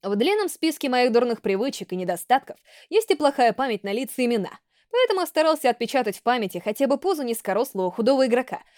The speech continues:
с грустью раздумывая о том, что однажды забывчивость может сыграть со мной злую шутку.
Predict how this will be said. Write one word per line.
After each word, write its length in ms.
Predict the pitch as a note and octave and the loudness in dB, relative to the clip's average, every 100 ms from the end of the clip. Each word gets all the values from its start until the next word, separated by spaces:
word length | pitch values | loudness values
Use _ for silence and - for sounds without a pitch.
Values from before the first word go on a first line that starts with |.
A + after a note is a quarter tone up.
| _ _ | _ _
с 80 | |
грустью 320 | - A#4+ - D4 | 2 2 4 -2
раздумывая 420 | A#3 C4+ A#3+ G3 | 0 -2 2 2
о 40 | F#3+ | 0
том, 240 | D#4 A#3 | -6 -6
что 180 | - G3 | -2 0
однажды 380 | G3+ F4 C4+ A3+ | 0 0 0 2
забывчивость 600 | A#3 F4+ - F3+ F3 G3+ | 2 2 -2 -8 -8 -4
может 300 | G3+ G3+ - | -2 -2 -2
сыграть 380 | F#3 G3+ B3+ | 0 2 0
со 100 | - | -2
мной 200 | F3+ E3 | -6 -4
злую 340 | F#3 G#3+ B3+ B3+ | -2 2 2 2
шутку. 500 | - F#3 - - | -2 -6 -6 -14